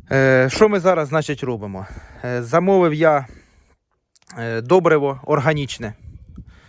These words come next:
у, е, дядь Славіка, канал Агрован. Які-то там вони добрива роблять і це все інше. Щас ми це все добриво органічне будемо бадяжити, заливати,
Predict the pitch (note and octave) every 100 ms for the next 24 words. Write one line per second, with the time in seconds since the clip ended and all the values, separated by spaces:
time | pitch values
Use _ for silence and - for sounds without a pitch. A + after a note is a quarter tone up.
0 | - _ - D#3+ D3+ C3+ _ _ _ _
1 | _ _ A#2+ A#2+ D3+ - D#3+ C#3+ C3+ B2
2 | D3+ D3+ C#3+ - C#3 C3+ C#3 C3 A#2+ A#2+
3 | _ _ _ _ _ - B2 - B2+ B2+
4 | B2+ A#2+ A#2 A#2 F3+ D#3+ C#3 C3 A#2 A#2
5 | B2 A2 C3 A2 C3 A2+ G#2+ A2 F3 E3
6 | D#3 C#3 C#3+ - C3+ D3 C3 B2+ B2 G#2
7 | A2+ C3 C#3 B2+ B2+ C3 C#3+ C#3 C3 C3+
8 | C3+ A#2 A2+ A2+ A2 B2+ C3+ B2 A#2